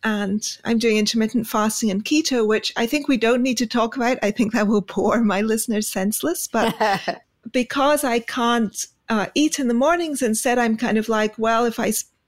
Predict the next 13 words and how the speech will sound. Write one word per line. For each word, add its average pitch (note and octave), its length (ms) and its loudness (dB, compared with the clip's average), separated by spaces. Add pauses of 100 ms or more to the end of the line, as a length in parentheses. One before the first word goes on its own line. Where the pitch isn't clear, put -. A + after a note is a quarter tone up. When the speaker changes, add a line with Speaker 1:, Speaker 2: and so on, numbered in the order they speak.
(140)
Speaker 1:
I, G#3+ 280 0
I A#3 100 2
get A#3 180 0
onto B3 260 0
Twitter C4 420 0
and B3 140 2
that's A3 220 0
distracting G#3+ 640 -2
me A#3 140 2
from A3 160 -2
my G3+ 120 0
hunger." A3 520 0 (120)
Speaker 2:
Ah, F3+ 800 0